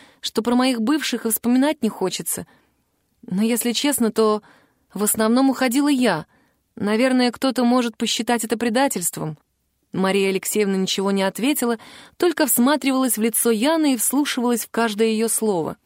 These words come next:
"А подруги? Тебя предавали подруги?" "Я, конечно, человек общительный, но в меру. Я не считаю, что подруг должно быть много.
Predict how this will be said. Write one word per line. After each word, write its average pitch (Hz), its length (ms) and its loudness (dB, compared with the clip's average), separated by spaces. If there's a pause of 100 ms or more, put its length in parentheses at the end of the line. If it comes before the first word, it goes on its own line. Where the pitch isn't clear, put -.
(600)
"А 226 100 -6
подруги? 202 580 0 (720)
Тебя 175 240 -2
предавали 170 520 -2
подруги?" 185 560 -4 (480)
"Я, 240 200 2
конечно, 254 360 2
человек 247 340 0
общительный, 247 580 0
но 220 280 2 (340)
в 196 100 -4
меру. 226 480 2 (380)
Я 220 180 0
не 247 120 2
считаю, 370 340 2
что 247 160 -2
подруг 226 340 2
должно 214 300 4
быть 220 160 0
много. 220 460 2